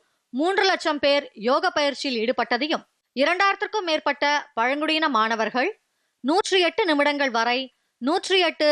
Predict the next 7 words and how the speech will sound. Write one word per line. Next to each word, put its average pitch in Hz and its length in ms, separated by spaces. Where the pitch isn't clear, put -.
சூரிய 359 420
நமஸ்காரங்களை 262 680
செய்து 247 260
காட்டியதையும், 220 560
தெலுங்கானாவில் 240 720
மூன்றாயிரம் 339 680
மாற்றுத்திறனாளிகள் 262 880